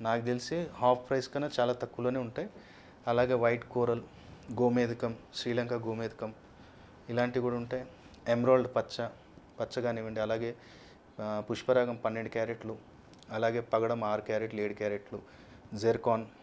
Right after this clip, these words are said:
సౌత్ సీ పర్ల్స్. కల్చర్ పర్ల్స్ బయట బాగా దొరుకుతాయి, కానీ ఇది సౌత్ సీ పర్ల్ ఒరిజినల్ అనేది మీకు క్లారిటీ చూస్తే అర్థమైపోతుంది. ఈ క్లారిటీ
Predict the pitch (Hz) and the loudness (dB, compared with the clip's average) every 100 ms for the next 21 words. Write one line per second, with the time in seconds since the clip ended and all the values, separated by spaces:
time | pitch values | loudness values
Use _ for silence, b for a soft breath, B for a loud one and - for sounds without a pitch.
0 | B B - - - 131 131 147 - 117 | B B -20 -6 6 6 6 0 0 0
1 | 104 - B B B B 131 120 139 135 | 0 -8 B B B B 2 4 4 4
2 | 143 135 127 123 123 120 120 120 - 120 | 2 4 2 2 4 4 4 -2 -4 -4
3 | 120 147 127 127 120 - 127 127 117 113 | -2 -4 0 2 2 0 0 2 2 -2
4 | 113 120 113 117 151 131 - 113 117 123 | -2 -2 -2 -4 -6 -6 2 2 2 0
5 | 123 117 - 123 104 101 98 98 101 104 | -6 -6 -2 -2 -2 -6 -6 -10 -8 -10
6 | 202 B B B B B - - - - | -10 B B B B B -20 -20 -20 -20
7 | - - - - - - - - - - | -20 -20 -20 -20 -20 -20 -20 -20 -20 -20
8 | 135 - 117 120 117 | -16 0 2 2 0